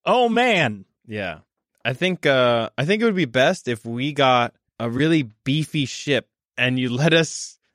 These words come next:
Speaker 2: go find the rest of the children. <laughs> I can roll talk <laughs> if you'd like me to.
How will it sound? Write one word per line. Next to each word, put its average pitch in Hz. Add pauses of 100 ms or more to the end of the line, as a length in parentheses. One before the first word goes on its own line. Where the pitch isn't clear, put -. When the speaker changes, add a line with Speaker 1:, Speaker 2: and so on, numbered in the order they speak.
Speaker 2:
go 143
find 151
the 123
rest 139
of 117
the 120
children. 104 (500)
<laughs> -
I 156
can 190
roll 185
talk 196 (180)
<laughs> - (200)
if 285
you'd 285
like 240
me 175
to. 143